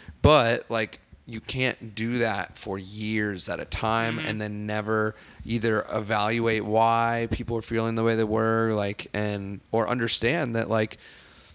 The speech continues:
Speaker 1: this one thing that's happening. I remember, I think Tony said one time, just, like,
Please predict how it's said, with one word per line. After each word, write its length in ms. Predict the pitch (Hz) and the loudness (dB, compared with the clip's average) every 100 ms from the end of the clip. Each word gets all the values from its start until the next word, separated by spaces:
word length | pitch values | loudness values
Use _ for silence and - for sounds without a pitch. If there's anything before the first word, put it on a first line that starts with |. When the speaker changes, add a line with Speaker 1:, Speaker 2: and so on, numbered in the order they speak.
| - | -8
Speaker 1:
this 260 | 127 135 - | 2 4 4
one 280 | 127 131 | 4 2
thing 280 | 127 127 127 | 2 0 0
that's 200 | 120 - | 0 0
happening. 600 | 120 110 - 123 127 139 - _ _ _ _ - - | 0 0 0 -4 -4 -8 -16 _ _ _ _ -20 -6
I 60 | 127 | 2
remember, 300 | 127 123 117 | 4 6 4
I 60 | 117 | 2
think 240 | 123 110 | -2 0
Tony 220 | 113 113 | 2 4
said 300 | 110 113 95 _ _ - | 4 2 0 _ _ -6
one 280 | 107 110 104 | 0 0 2
time, 540 | 120 107 101 101 - - | 0 0 0 -6 -12 -6
just, 240 | 107 110 - | 2 4 4
like, 300 | 104 101 | 2 -2